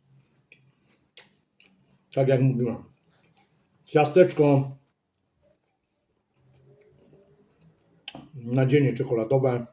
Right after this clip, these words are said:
i oblane masą kakaową.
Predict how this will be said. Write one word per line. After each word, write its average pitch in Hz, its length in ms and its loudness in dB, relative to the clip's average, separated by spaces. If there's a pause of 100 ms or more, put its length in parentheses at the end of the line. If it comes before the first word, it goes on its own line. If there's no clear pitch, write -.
(960)
i 104 280 -2 (1500)
oblane 107 540 -6 (920)
masą 104 560 -14 (3250)
kakaową. 131 520 0